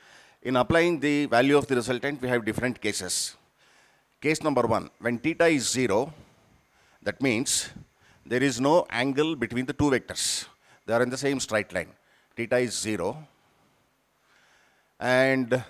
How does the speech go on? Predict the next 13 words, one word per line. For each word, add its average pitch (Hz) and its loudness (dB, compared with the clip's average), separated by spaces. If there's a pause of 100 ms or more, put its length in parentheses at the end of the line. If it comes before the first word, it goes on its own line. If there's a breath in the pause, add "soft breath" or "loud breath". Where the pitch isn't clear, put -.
(760 loud breath)
what - 4
happens 139 -2
if 135 -4
theta 135 -2
is 139 2
zero? 135 2 (360 soft breath)
Then 117 -4
cos 127 4
zero 143 6
is 120 2
one. 104 0 (460 soft breath)
Now 131 0
substituting 160 0